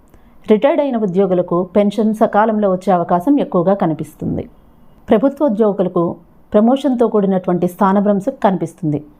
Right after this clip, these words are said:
అనగా ట్రాన్స్ఫర్ అయ్యే అవకాశాలు ఎక్కువగా కనిపిస్తూ ఉన్నాయి. ఈ రాశి వారికి దైవబలం ఎక్కువగా కనిపిస్తుంది.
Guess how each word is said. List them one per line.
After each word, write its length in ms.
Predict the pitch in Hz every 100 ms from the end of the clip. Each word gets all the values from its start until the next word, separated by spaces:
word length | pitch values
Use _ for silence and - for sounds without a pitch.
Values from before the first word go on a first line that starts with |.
| -
అనగా 240 | 208 220 - 240
ట్రాన్స్ఫర్ 360 | 214 196 226 233
అయ్యే 160 | 220
అవకాశాలు 480 | 180 180 190 185 220
ఎక్కువగా 340 | 247 190 180
కనిపిస్తూ 460 | 202 170 156 147 175
ఉన్నాయి. 280 | 170 165 120 - - - - - -
ఈ 120 | 233
రాశి 280 | 240 226 233
వారికి 440 | 269 240 196 196 202
దైవబలం 520 | 196 208 233 247 262
ఎక్కువగా 380 | 214 185 202 220
కనిపిస్తుంది. 720 | 233 185 170 - 180 165 156